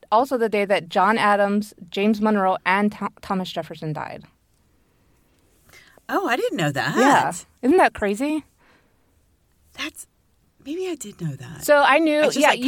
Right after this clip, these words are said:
Speaker 2: kinda, I got this
Speaker 1: probably,
Speaker 2: weird
Speaker 1: yeah, you
Speaker 2: flash
Speaker 1: probably knew
Speaker 2: in my
Speaker 1: it, like,
Speaker 2: mind.
Speaker 1: have heard it before.
Speaker 2: Bec-, like, at, at, like, on a tour of Monticello or something,
Speaker 1: But
Speaker 2: I'm
Speaker 1: I
Speaker 2: sure, but
Speaker 1: remember, um,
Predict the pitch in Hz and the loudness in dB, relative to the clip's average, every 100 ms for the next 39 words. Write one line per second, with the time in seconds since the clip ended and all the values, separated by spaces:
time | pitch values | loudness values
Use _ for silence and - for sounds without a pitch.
0 | 392 - 330 240 330 262 226 208 202 233 | 2 6 4 6 2 2 -2 -2 0 6
1 | 226 190 220 185 170 262 240 220 214 208 | 6 6 2 2 4 4 4 4 6 4
2 | 151 214 196 202 - 196 147 - 165 - | 4 2 0 -4 -4 -4 -4 -8 -16 -16
3 | 143 160 _ - 165 - 196 175 - 165 | -16 -18 _ -12 -12 -6 -2 -2 -4 -8
4 | - _ _ - 160 151 139 139 135 - | -10 _ _ -10 -8 -6 -6 -8 -10 -10
5 | 135 127 123 120 117 117 113 120 - 220 | -10 -8 -10 -10 -10 -10 -10 -12 -16 -2
6 | 226 247 226 240 233 220 220 226 220 - | 2 4 4 2 2 2 4 4 4 4
7 | 196 175 165 165 | 2 2 -2 -6